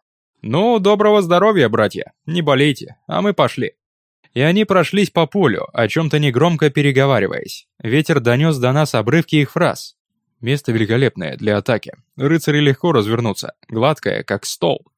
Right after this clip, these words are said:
Убедившись, что поле идеально ровное и подходит для кавалерийской атаки, они скрылись в лесочке, причем не в том, откуда вышли.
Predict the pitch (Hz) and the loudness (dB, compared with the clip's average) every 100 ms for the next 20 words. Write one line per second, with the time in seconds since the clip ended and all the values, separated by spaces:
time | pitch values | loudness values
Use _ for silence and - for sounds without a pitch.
0 | _ _ _ _ - 127 139 147 214 - | _ _ _ _ -2 0 2 2 0 0
1 | 196 - - 156 185 185 170 156 180 151 | -2 -2 -4 -2 0 2 2 2 0 2
2 | 151 113 110 120 165 196 180 175 156 - | 2 4 2 2 2 2 2 2 2 0
3 | 185 175 160 - 185 120 107 117 127 - | 0 0 -2 0 0 2 0 0 0 2
4 | 120 120 117 107 - 113 107 - 180 180 | 4 4 4 2 0 0 0 2 0 2
5 | 170 - _ - 135 180 202 - 151 180 | 0 -2 _ -2 0 2 0 0 0 2
6 | 180 123 135 156 214 139 - 95 - - | 2 2 -2 0 2 0 0 -6 -6 -2
7 | 120 165 156 170 160 220 170 104 - 117 | -2 0 0 0 0 0 0 0 -2 -2
8 | 104 107 - - | 0 0 -4 -12